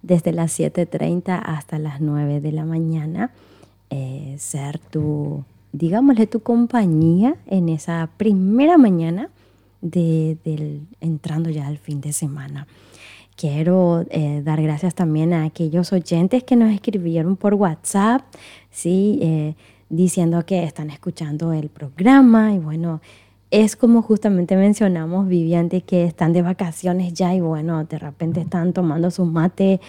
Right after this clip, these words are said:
alguno preparando el desayuno porque los niños ya están acostumbrados a levantarse temprano <laughs> y no recuerdan de que es sábado, por ejemplo.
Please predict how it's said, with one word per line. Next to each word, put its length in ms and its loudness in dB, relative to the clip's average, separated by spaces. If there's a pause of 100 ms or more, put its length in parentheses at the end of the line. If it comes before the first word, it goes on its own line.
(320)
alguno 480 6
preparando 640 4
el 100 2
desayuno 640 8
porque 260 2
los 140 6
niños 300 8
ya 60 6
están 240 0
acostumbrados 640 4
a 40 4
levantarse 560 4
temprano 600 4 (420)
<laughs> 420 -12
y 100 4
no 120 8
recuerdan 460 6
de 80 6
que 120 6
es 80 6
sábado, 440 4
por 140 2
ejemplo. 420 4